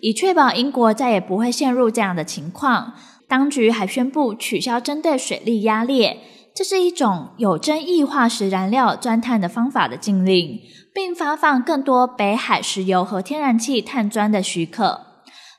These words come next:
并发放更多北海石油和天然气钻探的许可。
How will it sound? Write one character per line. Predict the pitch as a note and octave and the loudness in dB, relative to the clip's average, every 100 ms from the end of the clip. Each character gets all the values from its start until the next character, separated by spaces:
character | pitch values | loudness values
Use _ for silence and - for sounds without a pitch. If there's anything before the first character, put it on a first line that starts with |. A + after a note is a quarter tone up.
| _ | _
并 | D#4+ D4+ | -2 0
发 | C#4 | 0
放 | C4+ C#4+ C4+ | 2 0 2
更 | D4 | -2
多 | C4+ C4+ C4 | 2 4 4
北 | B3 A3 | 4 0
海 | A#3 G#3 | 0 -4
石 | - G3+ | -4 -2
油 | G3+ F#3+ | 2 2
和 | G3+ G3 | 0 -4
天 | - D#4 | -4 -2
然 | D4+ A#3+ | 2 2
气 | A3+ C#4+ G#3+ | 2 0 0
钻 | - C4 G3+ | 0 -2 -2
探 | A#3 A#3 A#3 | -2 2 2
的 | F3 | 0
许 | - F#3 | -2 -6
可。 | F3+ A3 E3 - | -4 0 0 -2